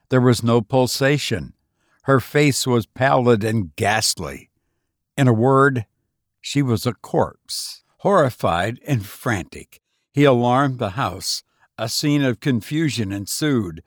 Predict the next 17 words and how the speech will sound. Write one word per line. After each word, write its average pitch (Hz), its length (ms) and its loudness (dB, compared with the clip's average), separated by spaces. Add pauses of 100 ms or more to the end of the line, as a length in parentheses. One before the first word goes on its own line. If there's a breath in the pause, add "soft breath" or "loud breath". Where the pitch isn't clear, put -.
(300 soft breath)
The 120 100 0
police 131 560 -2
was 113 180 -2
summoned. 127 460 -2 (460)
As 120 180 -2
the 120 140 0
officer 139 640 0
entered 135 340 -2
the 143 100 -2
room, 131 400 2 (220)
he 180 100 -8
started 147 640 -2
back 151 400 -4
on 104 200 -6
beholding 127 680 -2
the 107 100 -4
corpse. - 760 -4